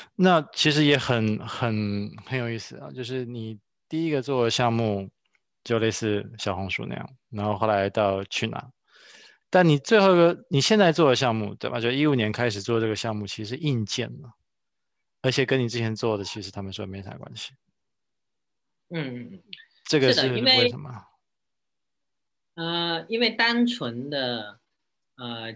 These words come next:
Speaker 2: 基于 website 的这个时代已经过去了。那
Speaker 1: 嗯哼。
Speaker 2: 基于 app 的应用呢，在一五年出来之后，其实你会发现也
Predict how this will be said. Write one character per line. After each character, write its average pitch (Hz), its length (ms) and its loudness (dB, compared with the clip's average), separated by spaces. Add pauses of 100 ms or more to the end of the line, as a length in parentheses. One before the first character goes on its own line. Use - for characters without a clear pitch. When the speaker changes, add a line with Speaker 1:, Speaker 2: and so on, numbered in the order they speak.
Speaker 2:
基 160 280 -12
于 127 420 -8 (100)
website 147 720 -4
的 98 400 -12
这 113 180 -14
个 101 300 -14
时 - 180 -14
代 127 140 -8
已 98 60 -10
经 107 140 -14
过 156 200 -4
去 - 160 -18
了。 - 60 -20 (200)
那 135 520 -4 (160)
Speaker 1:
嗯 104 180 -6
哼。 104 180 -8
Speaker 2:
基 208 140 -4
于 208 220 -2
app 240 280 -2
的 151 60 -6
应 175 260 -2
用 180 260 0
呢， 127 180 -4
在 147 220 -2
一 185 200 -6
五 156 140 -2
年 113 280 -4
出 175 200 -8
来 160 140 -2
之 170 120 -6
后， 131 240 -4
其 139 160 -10
实 175 60 -10
你 123 120 -6
会 120 100 -8
发 143 160 -8
现 127 220 -8
也 85 380 -10